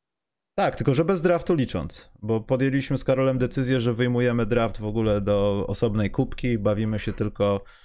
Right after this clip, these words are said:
w transfery. Ale te oceny trzy minus mogą również oznaczać, że albo to było źle, bo na przykład Sacramento pałę z plusem dostało.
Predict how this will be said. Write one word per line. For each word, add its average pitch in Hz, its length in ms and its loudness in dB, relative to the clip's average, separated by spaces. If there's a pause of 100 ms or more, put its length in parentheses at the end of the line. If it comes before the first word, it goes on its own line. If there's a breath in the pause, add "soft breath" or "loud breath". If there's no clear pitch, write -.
(280 soft breath)
w - 40 -20
transfery. 113 540 0
Ale 127 180 2
te 147 100 2
oceny 165 340 2
trzy - 180 0
minus 160 360 0
mogą 147 380 2
również 143 340 0
oznaczać, 139 440 2
że 131 160 2
albo 135 200 0
to 131 120 0
było 127 240 2
źle, 117 180 0
bo 151 80 2
na 156 80 0
przykład 151 240 -2
Sacramento 151 500 0
pałę 139 300 2
z - 60 -4
plusem 98 380 0
dostało. 87 520 -2